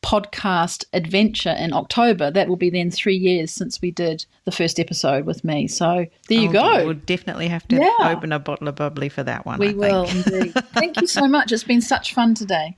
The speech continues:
Speaker 2: Yes, thank you, Catherine. Okay, and have a lovely rest of your day, and <laughs> I'll see you in other places soon. <laughs>
Speaker 1: Sure. Thanks so much.
Speaker 2: Bye.
Speaker 1: Thank you. Bye.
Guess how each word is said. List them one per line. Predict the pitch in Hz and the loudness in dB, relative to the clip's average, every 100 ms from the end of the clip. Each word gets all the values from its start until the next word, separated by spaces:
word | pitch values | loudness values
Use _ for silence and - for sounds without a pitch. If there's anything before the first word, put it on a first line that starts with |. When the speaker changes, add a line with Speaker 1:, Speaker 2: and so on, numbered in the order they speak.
| _ | _
Speaker 2:
Yes, | 165 165 - | -4 -2 -2
thank | 160 160 | -6 -8
you, | - | -4
Catherine. | 180 175 147 | -4 -2 -2
Okay, | 139 165 - 175 180 170 151 139 | -2 -2 -2 -2 0 0 0 0
and | - 160 170 170 - - | -2 -2 -4 -6 -10 -14
have | 151 165 214 | -8 -6 -2
a | 196 | 0
lovely | 175 170 175 202 196 196 | 0 0 -2 -4 -2 -2
rest | 170 185 233 | -2 -2 -2
of | |
your | 233 254 | -4 -6
day, | - 320 415 302 - - | -6 -4 -2 -2 -2 -2
and | 156 143 - - | -2 -2 -4 -4
<laughs> | 240 254 | -2 0
I'll | 214 262 | 0 0
see | - 214 | -2 0
you | 202 196 208 - 277 226 | 2 2 0 -2 -4 -2
in | 196 | 0
other | - 170 180 | 0 0 0
places | 165 147 147 151 | 0 -2 -2 -6
soon. | - - - - 196 | -4 -4 -2 0 0
<laughs> | - 226 | 0 0
Speaker 1:
Sure. | 196 165 147 - - - | 2 0 -2 -6 -12 -2
Thanks | 247 247 | 0 0
so | - 277 | 0 2
much. | 262 226 208 - - 220 | 4 4 0 -4 -8 -6
Speaker 2:
Bye. | 285 415 392 381 392 | -6 -4 -6 -6 -4
Speaker 1:
Thank | 381 381 269 | -2 0 0
you. | 240 | 2
Bye. | 269 320 311 311 | 2 2 2 0